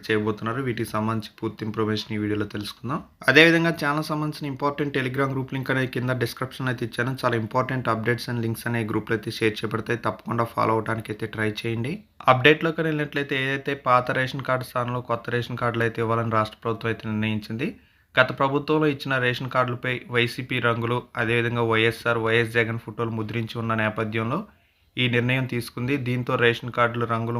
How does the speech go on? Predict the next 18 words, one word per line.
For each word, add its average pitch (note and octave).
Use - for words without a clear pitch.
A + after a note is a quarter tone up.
మారనున్నాయి. A2+
వీటికి B2+
సంబంధించి C3+
డిజైన్ను B2
ప్రభుత్వం A#2
అయితే A2
పరిశీలిస్తుంది. A2+
త్వరలోనే B2+
పాత A#2
కార్డు A#2
స్థానంలో A2+
కొత్త -
కార్డులు A2+
ఇచ్చే -
అవకాశం A2
అయితే G#2+
ఉంది. A2
అదేవిధంగా D#3